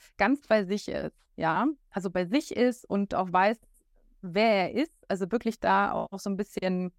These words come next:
Arbeit vielleicht mit sich und seinem Inneren schon betrieben hat, ja, dass man dann eben auch diese Freiheit durchaus nutzen kann. Also dass das doch wirklich der erste Schritt ist, zu sagen, ich schaue auf mich, ja, und, und alles, was danach kommt, kann ja letzten Endes wunderbar werden.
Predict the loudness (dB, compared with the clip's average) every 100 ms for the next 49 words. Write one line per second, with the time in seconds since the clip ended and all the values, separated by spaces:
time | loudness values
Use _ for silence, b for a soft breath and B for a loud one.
0 | _ _ _ 2 2 2 -2 -2 -2 -2
1 | -4 -2 -4 -2 0 0 2 0 0 -4
2 | -4 -6 -8 -4 -2 0 0 -2 -4 -18
3 | _ _ _ 0 0 -2 -4 2 2 2
4 | 0 -2 2 2 2 0 -4 -6 -6 0
5 | 2 4 2 0 -4 -4 -2 -2 -2 -2
6 | -4 -2 -6 -6 -4 -4 -4 -2 -2 -2
7 | -4 -8 -6 -4 0 0 -2 -10 -2 -2
8 | 0 -2 -2 -6 -2 2 2 0 -4 -4
9 | _ _ -10 -6 0 0 0 -2 0 0
10 | -2 -14 _ _ _ -2 0 0 -4 -4
11 | -4 -4 -6 -4 0 0 0 -4 -2 0
12 | 2 0 0 -2 -2 -4 -4 0 2 2
13 | -2 -6 -6 -4 -4 -2 0 2 2 2
14 | 0 -4 -6 -14